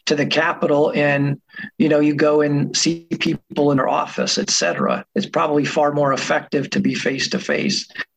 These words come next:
Since June fifteenth, um, there are a number of legislators and staff who are taking appointments, um,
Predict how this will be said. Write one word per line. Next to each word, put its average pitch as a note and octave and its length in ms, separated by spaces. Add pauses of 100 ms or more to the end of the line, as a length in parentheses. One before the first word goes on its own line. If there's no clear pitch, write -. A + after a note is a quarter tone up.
(480)
Since A3+ 300
June E3 420
fifteenth, F3+ 880 (520)
um, D3+ 340
there D#3 240
are D3+ 440
a D3+ 60
number D#3+ 380
of C#3+ 180
legislators D3 840
and C3 220
staff D#3 640
who D3+ 320
are D3 220
taking D3 440
appointments, C#3 1000 (500)
um, C#3+ 480